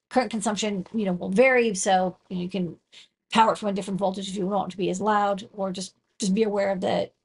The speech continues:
the current consumption will increase the more voltage you give it. And then the thirty-six millimeter version, again, it's, it's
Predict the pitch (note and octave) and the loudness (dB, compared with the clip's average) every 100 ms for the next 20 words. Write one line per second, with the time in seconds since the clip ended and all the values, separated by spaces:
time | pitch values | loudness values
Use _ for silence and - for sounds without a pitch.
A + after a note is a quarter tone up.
0 | - F#3+ A3+ G3 G3 G3+ G3+ G3+ G3 F#3 | -12 -2 0 0 -4 -6 -6 -4 -4 -2
1 | G#3+ A3+ G3+ F#3 F#3+ F#3+ F#3+ F#3 F#3+ A#3 | -4 -4 -2 -2 -2 -4 -4 -6 2 4
2 | B3 B3+ - _ _ _ _ _ _ _ | 4 0 -4 _ _ _ _ _ _ _
3 | - _ _ - C4+ C4+ C#4 C4+ C4 A#3+ | -20 _ _ 2 2 4 4 4 0 -2
4 | A3+ B3 B3 A#3 D#4 D#4 D4+ - D4 B3+ | 2 2 2 2 2 2 0 -2 -6 -4
5 | C4+ C4+ B3+ A#3+ G#3+ A#3+ A#3 A#3 A3+ G#3+ | -2 -2 0 0 2 2 2 2 0 0
6 | G#3 G#3 F#3+ F#3 - G#3+ - | 0 0 0 -4 -4 -2 -4